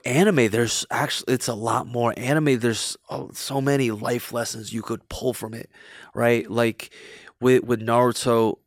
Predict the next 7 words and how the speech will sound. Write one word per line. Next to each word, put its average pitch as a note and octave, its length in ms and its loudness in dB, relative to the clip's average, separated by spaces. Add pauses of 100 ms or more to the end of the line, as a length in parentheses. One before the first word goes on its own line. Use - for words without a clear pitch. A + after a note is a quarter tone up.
(100)
um, A#1 460 -6 (840)
I - 280 -10
just, - 640 -6
the A#2+ 200 -4
self-belief, A#2 1120 -2 (460)
you A#2 180 -4
know, G#2 280 -6